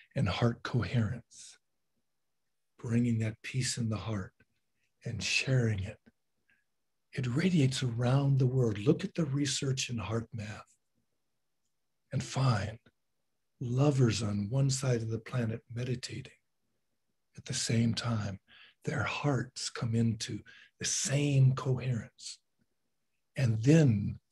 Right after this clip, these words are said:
long enough time meditating together like that, they resonate with the planet's vibration. Imagine bringing peace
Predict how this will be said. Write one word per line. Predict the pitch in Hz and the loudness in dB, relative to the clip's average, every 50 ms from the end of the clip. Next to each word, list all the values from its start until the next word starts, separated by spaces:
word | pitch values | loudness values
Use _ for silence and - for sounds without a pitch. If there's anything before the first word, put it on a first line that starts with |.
| _ - - | _ -8 -8
long | 127 110 101 101 113 120 127 | -6 -4 -2 0 2 2 4
enough | 123 131 139 135 131 131 - | 4 4 4 2 2 0 -2
time | - 123 120 127 127 123 123 117 | -4 -2 0 2 2 2 2 0
meditating | 117 120 127 143 135 131 - 143 143 143 139 131 | 0 0 0 0 -2 -2 -2 -4 -2 -2 -2 -2
together | - 135 131 143 139 139 143 139 | -2 -2 -4 -4 -2 -2 -2 -2
like | 135 135 139 131 - | 0 -2 -2 -2 -4
that, | - 147 143 147 - - _ - - - - - - - - _ _ - | -6 -8 -10 -10 -12 -16 _ -20 -20 -20 -20 -20 -20 -20 -20 _ _ -12
they | - 120 | -8 -8
resonate | 104 101 104 117 135 139 135 - 143 127 127 131 135 139 - - - | -6 -4 2 4 4 4 6 6 6 6 8 6 6 6 4 0 -2
with | 135 131 - | -4 -4 -2
the | - 123 - | 0 -2 -2
planet's | - - - - 120 113 113 110 107 98 92 - - - | -2 -6 -4 -2 0 2 2 2 0 0 -4 -6 -10 -10
vibration. | - 120 110 101 - - 95 - - - - - - - - _ _ _ _ _ _ _ _ _ _ _ _ _ _ _ _ _ _ _ _ _ _ - | -8 -8 -8 -8 -10 -12 -12 -12 -12 -10 -10 -10 -10 -12 -16 _ _ _ _ _ _ _ _ _ _ _ _ _ _ _ _ _ _ _ _ _ _ -8
Imagine | - 135 127 139 160 160 165 - 127 - - - - _ _ _ _ _ _ - - - - - - - - _ _ _ _ - | -4 -2 0 2 2 2 2 0 -2 -4 -8 -10 -16 _ _ _ _ _ _ -20 -20 -20 -20 -20 -20 -20 -20 _ _ _ _ -2
bringing | - 120 107 110 110 107 107 98 - | -2 0 2 2 0 0 0 -4 -6
peace | - - 139 127 127 117 - - - - - | -2 2 2 4 4 2 0 -4 -8 -8 -12